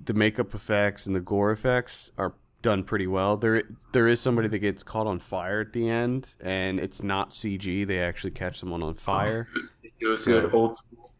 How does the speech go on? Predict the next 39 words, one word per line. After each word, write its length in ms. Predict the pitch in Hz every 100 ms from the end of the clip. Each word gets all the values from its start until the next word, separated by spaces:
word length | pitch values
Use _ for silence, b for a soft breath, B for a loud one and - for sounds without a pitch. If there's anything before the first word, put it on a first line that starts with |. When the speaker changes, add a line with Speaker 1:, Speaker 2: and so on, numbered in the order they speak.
| -
Speaker 1:
Yeah, 320 | 113 101 80
so 200 | 90 107
that's, 400 | 101 104 - - -
that's 240 | 110 -
always 260 | 123 107 104
a 60 | 104
pleasant, 720 | - 113 107 110 110 - 110
uh, 380 | 98 98 98 - _ _
pleasant 260 | - 120 120
surprise 600 | - - 123 117 123 120
when 120 | 110
I 40 | 104
see 220 | - 107
that. 380 | 101 110 143 - b -
But 180 | 113 104
Speaker 2:
Do 60 | 131
they 180 | 147
Speaker 1:
it's 140 | 139 151
Speaker 2:
do 120 | 160
it, 60 | 135
like, 220 | 113 -
full 300 | - 139 127
on 220 | 117 127 131
old 260 | 123 123
school 300 | - 131 127
where 180 | 107 98
it 80 | 95
Speaker 1:
Yeah. 140 | 110
Speaker 2:
even 120 | 95 101
kinda 260 | 113 104 101
looks 220 | 104 -
the 100 | 120
same, 320 | - 110 110
where 180 | 104 98
Speaker 1:
Ye- 80 | 113
Speaker 2:
it's, 180 | - 117
like, 220 | 98 98
a 100 | 92 107
guy 440 | 107 107 104